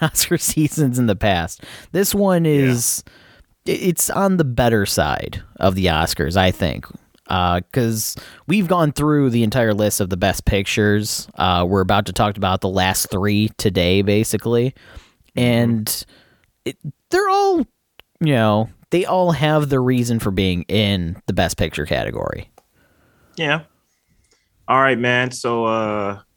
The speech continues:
Speaker 2: usually we don't do this, but, uh, let's go ahead and hit 'em off with a little bit of chronological, uh, chronological order. What we got up first?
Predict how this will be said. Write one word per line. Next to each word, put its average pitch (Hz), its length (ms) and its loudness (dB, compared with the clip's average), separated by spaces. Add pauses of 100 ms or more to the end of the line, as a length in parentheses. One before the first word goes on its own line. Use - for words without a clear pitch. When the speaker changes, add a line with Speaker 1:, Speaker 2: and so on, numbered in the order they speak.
Speaker 2:
usually 135 340 0
we 120 120 2
don't 101 200 -2
do 90 180 -2
this, 82 380 -10 (220)
but, 87 160 -2
uh, 80 400 -4 (260)
let's 101 360 -2
go 101 320 0
ahead 92 180 2
and 85 120 -2
hit 90 120 -2
'em 85 140 -2
off 85 180 -2
with 85 100 0
a - 20 0
little 82 200 0
bit 78 220 -2
of - 80 -6
chronological, 80 800 -4 (460)
uh, 85 680 -2 (520)
chronological 107 580 2
order. 92 240 0
What 92 160 -2
we 101 80 -4
got 92 220 0
up 87 200 -4
first? - 400 -8